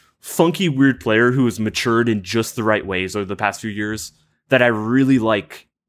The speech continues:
what he does as a player. Like, he is a, they said they wanted rim protection. He's a rim protector. He's,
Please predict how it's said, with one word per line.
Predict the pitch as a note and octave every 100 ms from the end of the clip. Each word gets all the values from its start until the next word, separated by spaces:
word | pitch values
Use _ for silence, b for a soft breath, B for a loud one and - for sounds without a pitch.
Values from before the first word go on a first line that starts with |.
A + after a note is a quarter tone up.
| _ _ _ _
what | G#2+ B2 C3 A2+
he | A2
does | G2
as | F#2+
a | F2
player. | C#2 C2+
Like, | F#2 -
he | C3+
is | B2+
a, | B2 - B B
they | G#2
said | B2+ B2
they |
wanted | B2+ B2+ A#2+
rim | B2+
protection. | C#3+ C3+ - D3 D3 _ _ _
He's | B2 A#2
a |
rim | G#2 G#2+
protector. | G2+ F#2 - D2+ B B
He's, | D3+